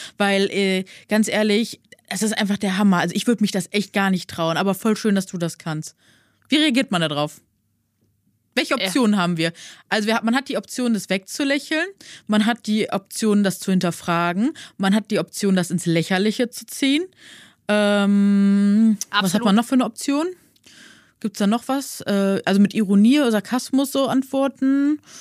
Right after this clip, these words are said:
Speaker 2: Naja,
Speaker 1: Und
Speaker 2: oder einfach auch in
Speaker 1: und
Speaker 2: die
Speaker 1: erklären.
Speaker 2: Offensive zu, ja, einfach in die
Speaker 1: Ja.
Speaker 2: Offensive auch zu gehen. Und was würdest du jetzt an dieser Stelle antworten?
Speaker 1: Wie, nee, ich glaub, das hast du eben auch ganz schön schon gesagt. Ich glaub, es kommt immer auf die Tagesverfassung an. Und ich find, es ist auch so,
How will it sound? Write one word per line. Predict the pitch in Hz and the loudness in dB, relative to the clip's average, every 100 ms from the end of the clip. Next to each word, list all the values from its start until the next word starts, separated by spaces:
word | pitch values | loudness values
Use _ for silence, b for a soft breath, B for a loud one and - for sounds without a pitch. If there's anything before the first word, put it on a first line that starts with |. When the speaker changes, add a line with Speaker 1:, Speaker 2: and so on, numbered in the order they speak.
| B | B
Speaker 2:
Naja, | 175 214 247 220 | 0 2 4 6
Speaker 1:
Und | |
Speaker 2:
oder | 226 226 | 8 6
einfach | 208 254 214 | 4 2 4
auch | 196 | 6
in | 240 | 6
Speaker 1:
und | 226 | 4
Speaker 2:
die | |
Speaker 1:
erklären. | 208 208 185 147 | 2 4 4 4
Speaker 2:
Offensive | 311 214 | 0 -2
zu, | - - - | -6 -8 -2
ja, | 302 | 0
einfach | 170 185 226 | 0 -2 -4
in | 226 | -2
die | 220 | 0
Speaker 1:
Ja. | 185 | 0
Speaker 2:
Offensive | - 226 226 269 185 | 0 -2 -2 -2 -2
auch | 156 | -2
zu | - | -8
gehen. | 165 147 151 175 | -12 -12 -8 -8
Und | 170 180 185 190 b b b b | -6 -2 -2 -2 b b b b
was | 214 226 | -2 0
würdest | 262 247 - 240 | 0 -2 -4 -2
du | |
jetzt | 233 208 175 | 0 0 -2
an | 175 | -4
dieser | 175 180 | -4 -6
Stelle | - 160 151 | -6 -8 -8
antworten? | 151 - - - 170 - - _ _ _ | -10 -14 -18 -18 -20 -20 -20 _ _ _
Speaker 1:
Wie, | 214 220 185 | -2 0 2
nee, | 202 | 2
ich | 233 | 2
glaub, | 233 - | -2 -4
das | 202 | -4
hast | 214 | -4
du | - | -2
eben | 202 | 0
auch | 202 196 | 0 -2
ganz | 208 - | -4 -2
schön | 220 202 | -2 -2
schon | 202 | -4
gesagt. | 185 190 - B B | -2 -2 -6 B B
Ich | B | B
glaub, | 202 | -2
es | - | 0
kommt | 220 202 | -2 2
immer | 247 | 2
auf | 214 | 0
die | 175 | -6
Tagesverfassung | 185 185 254 277 262 262 - 262 | -4 -4 -4 -6 -4 -6 -6 -8
an. | - 262 370 _ B B B B | -4 -6 -6 _ B B B B
Und | - 226 | 0 0
ich | - | 2
find, | 277 302 | 0 0
es | 254 | -2
ist | - - | -6 -4
auch | 220 240 | -2 -2
so, | - 240 226 233 | -2 0 2 0